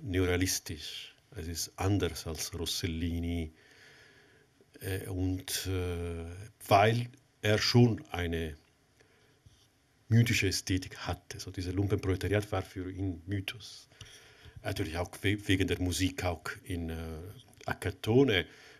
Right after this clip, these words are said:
weil, weil er, äh, so diese, ähm, Geschichte von Lumpenproletariat mit Bach gedreht hat, mit Matthäus Passion und so weiter. Aber natürlich die mythische Phase seines,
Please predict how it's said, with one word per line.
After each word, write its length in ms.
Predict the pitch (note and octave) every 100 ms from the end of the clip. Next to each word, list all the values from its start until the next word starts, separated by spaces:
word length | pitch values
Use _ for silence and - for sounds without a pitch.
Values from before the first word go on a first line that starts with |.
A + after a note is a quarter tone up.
| _
weil, 240 | F#2+ F2 E2+
weil 140 | F2
er, 260 | F#2+ F#2+ -
äh, 460 | - F#2 F#2+ F#2+ F#2+
so 280 | G2 G#2 G#2+
diese, 220 | G2+ E2+
ähm, 460 | F2+ F2 E2+ E2+ D2 - - - - _ - - _ _ _ _
Geschichte 560 | F#2 - G2 - -
von 220 | E2 F2 E2+
Lumpenproletariat 1000 | F#2 F#2 D#2+ F2+ E2+ F2 E2+ F#2 G2+ -
mit 320 | E2 - - F#2 -
Bach 500 | G2+ G2+ - - - - _ _ _ - _ _ - _ -
gedreht 400 | - F2 E2 -
hat, 340 | E2 - -
mit 360 | F2 D2+ - - - _
Matthäus 500 | F#2 F2 - F#2 E2
Passion 540 | - E2 - F#2 E2+ D#2
und 260 | - -
so 100 | -
weiter. 300 | - - - - - - - - - -
Aber 300 | B2+ D3+ B2
natürlich 480 | A2+ C3+ D3 -
die 160 | - G#2+
mythische 540 | G2 A#2+ D#3+ D3+ A2
Phase 680 | F#2+ A2 A2 A2 F#2+ G2+ F#2
seines, 680 | F2 F2+ F2+ F2 E2+ - -